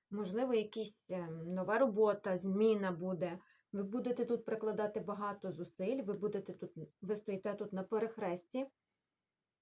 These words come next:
І відчуття, що ви будете рухатися в стабільність, тому що ви розумієте, що вам потрібні зміни,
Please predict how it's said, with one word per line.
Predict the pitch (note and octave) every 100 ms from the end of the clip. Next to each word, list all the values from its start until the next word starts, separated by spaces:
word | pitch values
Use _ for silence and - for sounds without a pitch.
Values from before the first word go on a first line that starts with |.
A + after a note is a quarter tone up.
| _ -
І | B3+ A#3+ A#3+ A3+
відчуття, | A3+ A3+ A3 A3+ A#3+
що | D#4+ - A3
ви | G#3 A#3+ B3
будете | A3 A3 G#3+ G3+
рухатися | F#3+ C4 - A3+ F3+ F#3
в | F#3+
стабільність, | - F3 G3 F#3 D#3 F3+ _
тому | G#3 G3+ A3+
що | A3 -
ви | F#3+ G3
розумієте, | F#3+ G3 G#3 D#4 F#4 E4 F#3+
що | F3+ _ G#3
вам | F3+ G3+ D#4+
потрібні | D#4+ A3+ G#3 A#3 G#3+ F#3+
зміни, | F3+ G#3+ D4+ A#3+